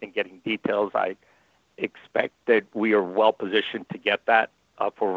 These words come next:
variety of reasons. It just, um, haven't finished the deals. I mean, we have to make an attractive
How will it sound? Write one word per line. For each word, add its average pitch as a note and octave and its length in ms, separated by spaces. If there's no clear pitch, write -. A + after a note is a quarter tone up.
variety G2 360
of F2 140
reasons. G2 420
It G2+ 120
just, - 140
um, G2+ 240
haven't G#2+ 360
finished G#2+ 300
the G2+ 80
deals. G#2+ 500
I - 60
mean, G2+ 180
we G#2+ 140
have G#2 180
to G#2 100
make G2 220
an F#2+ 120
attractive - 560